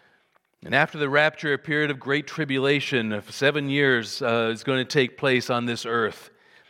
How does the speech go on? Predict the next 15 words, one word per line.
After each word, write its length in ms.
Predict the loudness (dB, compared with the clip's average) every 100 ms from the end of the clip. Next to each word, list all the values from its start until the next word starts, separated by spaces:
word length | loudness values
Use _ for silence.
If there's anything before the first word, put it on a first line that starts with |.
| _ _ _ _ _ 0
Then 100 | 4
at 120 | 4
the 120 | 4
end 100 | 4
of 40 | 2
the 40 |
seven-year 560 | 2 2 2 0 2 0
tribulation, 600 | -2 0 4 2 2 -2
the 100 | -2
second 500 | 4 2 4 -2 0
coming 400 | -2 0 -2 -4
of 260 | -4 -4
Christ 680 | -4 0 2 2 -4 -14 -18 _ _ _ _ _ _ _
takes 320 | 2 2 2
place. 840 | -8 0 2 2 -6 -10 -10 -10